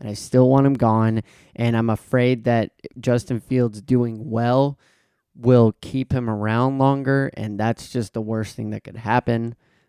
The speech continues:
I just, I need him gone and out of my life. I, I wish him the best health and best wishes and everything. Just stop being a head coach for the Chicago Bears.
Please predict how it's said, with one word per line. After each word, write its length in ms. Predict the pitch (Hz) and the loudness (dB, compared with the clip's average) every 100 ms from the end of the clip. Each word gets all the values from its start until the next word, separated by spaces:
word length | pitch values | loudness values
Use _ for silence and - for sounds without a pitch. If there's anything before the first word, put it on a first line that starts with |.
| _ - | _ -8
I 160 | 104 104 | -6 -6
just, 380 | 107 104 - - | -6 -8 -8 -6
I 140 | 113 | -4
need 240 | 117 120 104 | -2 -2 0
him 200 | 113 101 | -2 0
gone 400 | 113 113 110 110 | 2 2 2 -2
and 160 | - | -4
out 160 | 107 104 | -4 -4
of 120 | 104 | -4
my 120 | 78 107 | -8 -2
life. 480 | 117 156 151 - - | 2 2 2 -8 -8
I, 160 | - 113 - - | -4 -2 -4 -4
I 120 | 107 | -4
wish 320 | 107 110 - | -4 -6 -6
him 140 | 113 | -8
the 120 | - - | -8 -2
best 300 | 123 113 - | 0 0 -2
health 360 | - 123 131 - | -2 0 0 -2
and 220 | 107 104 | -6 -2
best 300 | 123 110 - | 0 0 -2
wishes 460 | 110 120 - 120 113 | 0 0 2 0 2
and 120 | 117 | 0
everything. 480 | 113 113 113 120 110 | 2 0 -2 -4 -4
Just 240 | 110 - | -6 -10
stop 320 | - 117 110 | -4 0 0
being 260 | - 107 110 | 0 -2 -2
a 80 | 110 | -6
head 180 | 104 101 | -6 -4
coach 220 | 110 101 | -6 -6
for 140 | 110 | -8
the 120 | 107 | -8
Chicago 380 | 110 - 104 92 | -8 -6 -6 -4
Bears. 460 | 95 76 - - | -6 -8 -10 -18